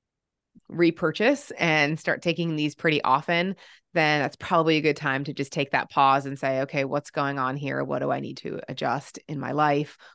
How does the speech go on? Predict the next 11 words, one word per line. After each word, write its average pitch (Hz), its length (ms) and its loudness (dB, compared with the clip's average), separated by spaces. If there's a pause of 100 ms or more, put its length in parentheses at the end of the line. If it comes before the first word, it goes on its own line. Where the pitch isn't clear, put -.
or 135 80 -6
my 127 120 -4
diet 127 360 -2
or 120 80 -6
in 113 80 -8
my 95 100 -8
health?" 135 400 -6
And, - 220 -8 (360)
and - 360 -6
kind 143 160 -2
of - 140 -2